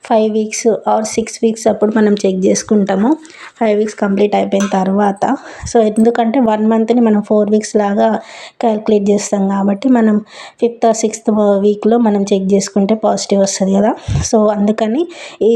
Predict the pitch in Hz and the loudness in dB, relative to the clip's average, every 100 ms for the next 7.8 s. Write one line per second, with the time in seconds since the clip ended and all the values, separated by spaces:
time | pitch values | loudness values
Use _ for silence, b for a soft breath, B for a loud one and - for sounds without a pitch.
0 | 226 - 233 - 262 254 247 247 320 294 | 0 -2 -4 -2 0 2 2 0 2 2
1 | 233 220 214 220 214 226 220 208 208 233 | 2 2 2 2 0 -2 0 -4 0 -2
2 | 233 208 190 190 190 190 185 208 202 190 | 0 -2 0 0 2 2 2 0 0 0
3 | - 185 202 311 B B B B - - | -2 -4 -2 -2 B B B B -20 -20
4 | - _ - 294 294 277 269 262 269 247 | -20 _ -4 -2 0 0 0 0 0 0
5 | 226 226 226 220 214 214 220 220 254 247 | 0 -2 -2 -2 0 0 2 0 0 0
6 | 214 208 214 208 202 202 202 214 - 202 | 0 0 -2 -2 0 0 0 -2 -2 0
7 | 196 196 - 185 185 185 190 | 0 -2 -2 -2 0 -2 -2